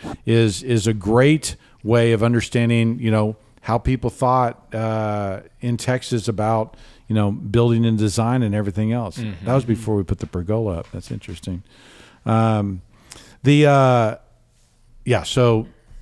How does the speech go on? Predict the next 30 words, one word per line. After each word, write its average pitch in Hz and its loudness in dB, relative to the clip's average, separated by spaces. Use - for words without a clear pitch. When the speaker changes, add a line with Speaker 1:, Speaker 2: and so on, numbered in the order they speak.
Speaker 1:
you 143 0
know, 110 0
I, 135 -2
I, 143 0
I 127 0
suspect - 0
if 135 0
we, 139 2
if - -2
we 127 4
wanted, 117 2
right, 117 2
you, 120 4
you 123 2
could 113 2
have 120 4
a 113 4
little 110 2
trip. 120 2
I 104 0
mean, 107 2
certainly 127 2
going 120 4
to 120 2
Boston, 110 0
seeing 135 2
the 127 4
Paul 127 4
Revere 117 4
House, 104 0